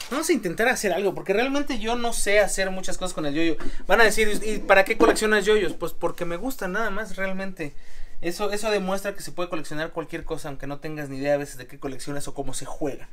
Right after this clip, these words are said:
Entonces, pues, vamos a ver con, con este yoyo.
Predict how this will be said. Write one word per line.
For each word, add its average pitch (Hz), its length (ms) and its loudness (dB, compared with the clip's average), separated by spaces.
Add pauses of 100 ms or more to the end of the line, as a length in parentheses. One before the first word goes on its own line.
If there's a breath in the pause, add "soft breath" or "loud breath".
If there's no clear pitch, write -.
(500 soft breath)
Entonces, 202 320 -2
pues, 175 280 -8
vamos 202 300 -2
a 185 40 0
ver 190 180 -2
con, 175 300 -6
con - 160 -2
este 175 240 -4
yoyo. 185 400 -4